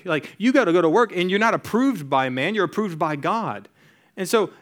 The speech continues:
that should be where your fear comes from. That should also be where your joy comes from, 'cause you can go to work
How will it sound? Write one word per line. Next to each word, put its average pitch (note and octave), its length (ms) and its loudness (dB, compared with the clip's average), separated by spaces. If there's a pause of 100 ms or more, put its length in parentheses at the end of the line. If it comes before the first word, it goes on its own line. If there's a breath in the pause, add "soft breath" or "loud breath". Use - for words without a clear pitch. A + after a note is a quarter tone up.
that A3 320 0
should F#3+ 160 -6
be F#3 80 2
where E3+ 100 6
your C3+ 100 2
fear B3+ 280 0
comes D#3 240 -4
from. F#3 220 -2
That G3+ 120 0
should G#3 120 -2
also A3 380 2
be E3 280 0 (160 loud breath)
where F#3+ 100 6
your E3+ 180 2
joy F#3 360 4
comes A#2+ 260 -10
from, D3 160 -4
'cause D#3 180 -4
you E3+ 80 0
can D3+ 120 -2
go F#3 160 4
to G#3 80 4
work D#3+ 240 2